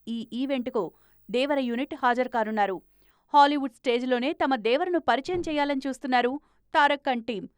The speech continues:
గతంలో ట్రిపుల్ ఆర్తో ఎలాగో అక్కడి ప్రేక్షకులకు కాస్తో కూస్తో చేరువయ్యారు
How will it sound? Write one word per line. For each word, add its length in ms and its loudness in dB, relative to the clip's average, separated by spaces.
గతంలో 420 0
ట్రిపుల్ 360 -4
ఆర్తో 300 4
ఎలాగో 520 2
అక్కడి 260 2
ప్రేక్షకులకు 640 -2
కాస్తో 400 6
కూస్తో 320 -2
చేరువయ్యారు 640 0